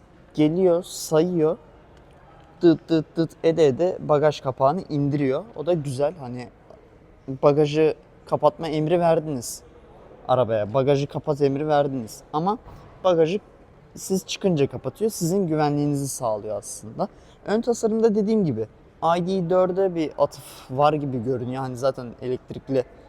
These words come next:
bir model olduğu için I D modellerine benzerliği var. Arka tarafta da ben özellikle, hmm, son nesil Touran'la, hani alakasız gelecek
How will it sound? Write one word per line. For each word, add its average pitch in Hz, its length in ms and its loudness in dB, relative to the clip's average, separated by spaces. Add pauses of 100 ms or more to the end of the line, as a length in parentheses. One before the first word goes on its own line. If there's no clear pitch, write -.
(160)
bir 131 160 -2
model 123 300 -2
olduğu 135 220 0
için - 220 -6 (220)
I 120 100 -4
D 135 160 0
modellerine 127 680 -6
benzerliği 127 680 -4
var. 170 140 -2 (120)
Arka 165 280 0
tarafta 202 380 -2
da 214 80 -2
ben 208 180 -2
özellikle, 175 560 0 (540)
hmm, 143 540 -2 (680)
son 208 340 2
nesil 190 300 -2
Touran'la, 190 840 2
hani 120 140 -8
alakasız 135 640 -2
gelecek 120 360 0